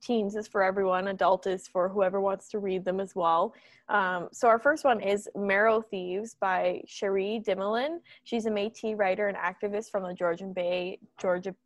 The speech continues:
Georgian Bay Métis Nation in Canada. Um, this book sounds pretty cool in my opinion,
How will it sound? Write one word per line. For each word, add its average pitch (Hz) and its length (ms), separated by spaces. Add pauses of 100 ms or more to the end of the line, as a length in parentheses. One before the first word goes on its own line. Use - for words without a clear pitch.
(260)
Georgian 220 680
Bay 185 400
Métis 190 400
Nation 180 340
in 175 120
Canada. 220 440 (1040)
Um, 214 520
this 226 220
book - 260 (120)
sounds - 320
pretty - 200
cool - 180
in - 60
my - 100
opinion, - 380